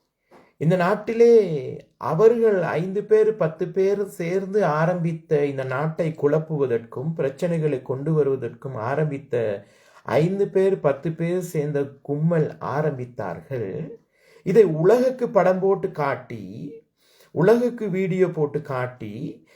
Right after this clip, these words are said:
இதை அனைத்து மக்கள் பார்வைக்கு கொண்டு வந்து அவர்களை தலைவர்களாக்கிவிட்டது யார்?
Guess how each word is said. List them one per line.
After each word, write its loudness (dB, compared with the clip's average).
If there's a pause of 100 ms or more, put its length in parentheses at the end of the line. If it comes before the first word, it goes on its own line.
(120)
இதை 4 (760)
அனைத்து 2
மக்கள் 2
பார்வைக்கு 0
கொண்டு 0
வந்து 0
அவர்களை 2 (160)
தலைவர்களாக்கிவிட்டது 0
யார்? -10